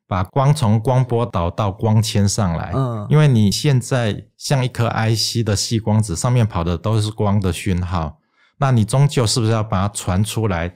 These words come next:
Speaker 1: 接到另外一台机器上？
Speaker 2: 变成电的讯号这样。
Speaker 1: 对，你就想象你有一颗电的I C，电的I C是用针脚座去把电的讯号导出来，
Speaker 2: 对。
Speaker 1: 对不对？你也可以想象我在一颗电的I C上面焊一条电线，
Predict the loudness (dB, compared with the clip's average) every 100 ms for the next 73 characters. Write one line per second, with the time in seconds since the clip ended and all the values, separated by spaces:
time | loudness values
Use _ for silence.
0 | _ -4 -2 0 2 2 2 0 -2 -2
1 | -2 -4 -2 -2 0 0 0 -2 -2 -6
2 | -6 -6 -6 -2 0 2 2 0 0 0
3 | 0 -2 -2 -4 -8 -2 2 2 2 0
4 | -2 0 2 2 0 -2 -2 -2 -4 -4
5 | -4 -6 _ -2 0 0 0 0 0 0
6 | 2 2 2 2 2 -2 -2 -2 -2 -2
7 | -2 -2 -2 -4 -4 0 2 2 0 0
8 | 0 -2 -4 -4 -4 -2 -2 0 0 0
9 | 0 -2 -4 -2 0 0 0 0 -2 0
10 | -2 -2 -2 0 0 -2 -4 -4 -2 -2
11 | 0 2 2 2 0 -2 -2 2 2 2
12 | 0 0 0 0 -2 -4 -2 -2 -2 -8